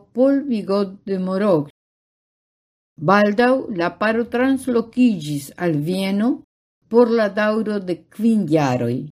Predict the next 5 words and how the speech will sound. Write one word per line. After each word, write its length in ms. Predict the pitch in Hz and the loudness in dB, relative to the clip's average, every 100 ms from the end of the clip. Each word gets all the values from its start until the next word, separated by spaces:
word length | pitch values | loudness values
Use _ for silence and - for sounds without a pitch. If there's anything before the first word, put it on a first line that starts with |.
| _ _ _ _ _ _ _ _ _ _ _ | _ _ _ _ _ _ _ _ _ _ _
Dum 260 | 180 180 175 | -2 0 0
ŝiaj 520 | 160 - 262 247 180 147 | -4 0 2 4 4 2
jaroj 460 | 170 175 175 165 156 - | 2 2 2 0 0 -4
en 200 | - 180 160 | -6 -6 -6
Vieno, 480 | 175 175 165 165 | -4 -2 0 -2